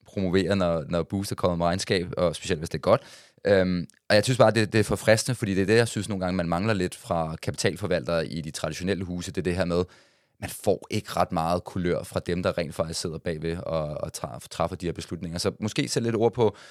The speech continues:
hvad det var, I gjorde jer overvejelser i forhold til at distribuere, og det her med at være på de sociale medier, for der er jo selvfølgelig både fordele og ulemper ved det, ikke?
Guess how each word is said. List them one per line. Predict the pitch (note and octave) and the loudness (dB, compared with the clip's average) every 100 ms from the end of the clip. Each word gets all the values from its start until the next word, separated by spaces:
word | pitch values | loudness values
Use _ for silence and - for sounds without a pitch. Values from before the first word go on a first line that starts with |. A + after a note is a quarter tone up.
| - | -10
hvad | G2+ | 2
det | F#2+ | 4
var, | |
I | G2 | 6
gjorde | A2 G#2 | 6 8
jer | G2 | 8
overvejelser | F2+ G#2 F2 E2+ | 8 6 4 0
i | F2+ | 0
forhold | F#2+ F#2+ | 2 0
til | - | 0
at | F2+ | -4
distribuere, | F#2 - F2 F#2+ F#2+ | -4 -6 0 0 4
og | F#2+ F2 | 2 4
det | F#2 | 0
her | G2 | 0
med | F#2+ | 4
at | F#2 F2+ | 4 4
være | E2+ F#2 | 4 4
på | F#2+ | 2
de | |
sociale | D#2 - F2 | -6 -2 -2
medier, | F#2 D#2+ F2 | 0 -4 -4
for | - | 0
der | |
er | E2+ | 0
jo | |
selvfølgelig | E2 - G2+ F#2 | 0 -6 -6 -4
både | F2+ | -6
fordele | - F#2+ F2+ | -4 -4 -4
og | |
ulemper | E2 F2+ E2 | -4 -4 -4
ved | D2+ | -4
det, | |
ikke? | D#2 | -4